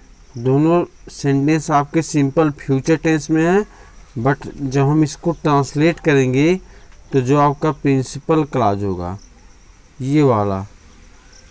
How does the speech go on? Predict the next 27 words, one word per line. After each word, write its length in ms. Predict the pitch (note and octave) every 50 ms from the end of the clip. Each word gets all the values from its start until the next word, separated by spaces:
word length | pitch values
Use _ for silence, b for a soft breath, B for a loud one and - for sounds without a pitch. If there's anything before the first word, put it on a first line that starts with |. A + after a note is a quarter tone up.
| - -
इसको 340 | C#3+ C#3 - - - F#3 F3
हमें 340 | D3 D3 D3+ D#3 E3 E3+
पहले 460 | D#3 - - D3+ C#3 C#3 C#3+ C#3+ C#3+ B2+
लिखना 440 | A#2 A2 - A2 G#2+ G2+ F#2 F2+
है, 220 | F#2 G2 G2+ A2 A2 - - - - - - - - - - - - - - - - - - -
principal 520 | - C#3+ D3 D3+ C#3+ - - - E3 D3+ C#3
clause। 340 | - - G#2+ F#2 F2 F#2+ G2 - - - - - - - - - -
फिर 220 | - D#3 D#3 D#3
आपको 320 | D#3+ D#3 D3+ C#3+ - E3 D#3
conjunction, 720 | - - D#3 C#3 C3+ B2+ C3 C3+ - - - E3 D#3+ D#3
आपको 360 | D#3 D3 C#3+ C#3 - - D3+
जो 200 | C#3+ B2+ C3+ D3
यहाँ 320 | D3 C#3 C3 B2+ B2+ C#3 C#3
दिखाई 320 | C#3+ D3 C#3+ C#3+ D3 D3
दे 140 | C#3+ D3 D3+
रहा 100 | D3 D3
है, 60 | C#3+
उसको 340 | C3+ C3 - - - - D#3
लिखना 480 | D3+ D3+ C#3 D#3+ D#3 D#3 D#3 D#3+ E3+ F3+
है। 200 | F#3 F#3 B B B B B B B - - -
फिर 180 | - D3 C#3+ C#3
हमें 440 | B2+ A#2+ C3 B2+ C3+ C#3 D3 D3
लिखना 540 | C#3+ C#3 C3+ - - C#3 C#3 C3+ C3+ C3+ C3+
है 280 | C#3 C#3+ D#3 E3 E3 - - - -
adverb 520 | C3 B2+ B2 B2 B2 C3 C3+ C3+ C3+ B2+ -
clause, 300 | C#3 C#3 C3+ C3+ C3+ C3
यानी 300 | B2+ C3 B2+ B2+ C3 C#3+